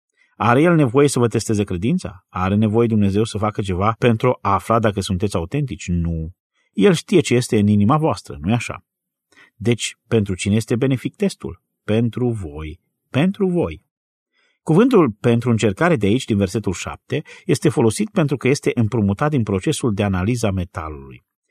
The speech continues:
Iar acest tip de analiză a metalului consta în determinarea caracterului său adevărat, descoperirea purității sale, punerea în foc și arderea resturilor.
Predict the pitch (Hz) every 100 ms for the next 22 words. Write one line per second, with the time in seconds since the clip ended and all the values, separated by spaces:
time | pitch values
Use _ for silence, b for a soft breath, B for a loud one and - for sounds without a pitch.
0 | _ _ - 123 113 214 - 196 165 139
1 | 104 160 165 120 98 - 185 196 101 82
2 | 87 - - 117 104 170 196 139 110 107
3 | 95 143 165 - 107 95 - 220 214 -
4 | 202 190 170 170 98 - _ _ _ _
5 | _ 165 156 - 160 208 233 - 185 139
6 | 175 - - 87 80 87 B B _ 254
7 | 277 240 220 - 135 - - 131 170 180
8 | 151 - - 101 120 117 - 87 76 67